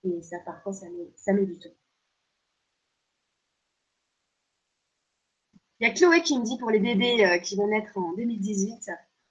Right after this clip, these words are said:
bah, je veux dire, comme chaque année, ils seront adaptés à la, à la vibration de l'année.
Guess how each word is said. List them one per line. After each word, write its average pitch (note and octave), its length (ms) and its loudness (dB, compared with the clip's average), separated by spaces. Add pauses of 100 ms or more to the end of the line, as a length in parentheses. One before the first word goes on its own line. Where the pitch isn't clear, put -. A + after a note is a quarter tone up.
(480)
bah, E3 420 0
je E3 80 -12
veux F3+ 60 -6
dire, G#3+ 220 -6
comme F#3+ 140 0
chaque F#3+ 240 0
année, F#3 180 2
ils G#3 60 -2
seront F3+ 220 -8
adaptés F3+ 480 0
à E3+ 100 -6
la, E3+ 160 -2
à C#3+ 220 -4
la G3 80 0
vibration G3 480 -2
de F#3 80 2
l'année. F3+ 380 -6